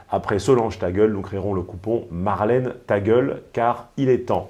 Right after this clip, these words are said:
Je vous avais promis un sondage. Euh, mon projet de B D, c'est l'histoire d'une femme. Je profite de cette vidéo d'ailleurs pour l'énoncer,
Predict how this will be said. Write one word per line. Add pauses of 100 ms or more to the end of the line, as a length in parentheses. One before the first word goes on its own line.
Je
vous
avais
promis
un
sondage. (680)
Euh,
mon
projet
de
B
D,
c'est
l'histoire
d'une
femme.
Je
profite
de
cette
vidéo
d'ailleurs
pour
l'énoncer,